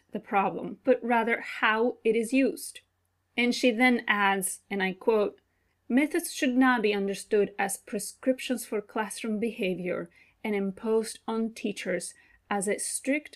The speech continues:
set of procedures to follow." And so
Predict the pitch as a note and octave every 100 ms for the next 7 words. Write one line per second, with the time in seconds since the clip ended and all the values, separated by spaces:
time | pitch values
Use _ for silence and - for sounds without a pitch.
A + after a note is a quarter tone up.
0 | - - - A3+ A3+ - B3 - B3+ -
1 | G3 F#3+ F3+ - - G3+ - - F#3 F3+
2 | D#3 - _ _ _ _ _ _ G3+ G#3+
3 | - A3+ A3+ A#3